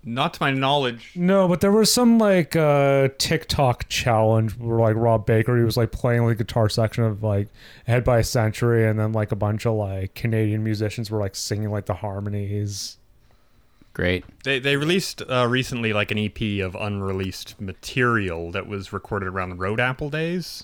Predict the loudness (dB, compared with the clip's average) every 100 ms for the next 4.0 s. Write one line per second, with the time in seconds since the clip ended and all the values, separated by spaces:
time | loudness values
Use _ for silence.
0 | 0 4 6 6 4 4 4 4 2 2
1 | 2 2 2 4 4 4 2 2 2 2
2 | 2 0 0 4 4 2 2 0 0 0
3 | -2 -10 -12 -2 0 2 0 -2 -4 -10